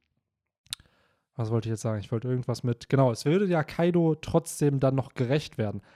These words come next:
weil Kaido immer noch in einem One-on-One nicht besiegt werden würde.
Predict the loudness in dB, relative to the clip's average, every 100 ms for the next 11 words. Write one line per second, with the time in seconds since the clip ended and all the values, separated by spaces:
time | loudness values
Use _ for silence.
0 | -4 -2 2 2 2 2 2 4 4 2
1 | 0 2 2 4 4 4 4 2 0 -4
2 | -4 -2 0 0 0 2 6 4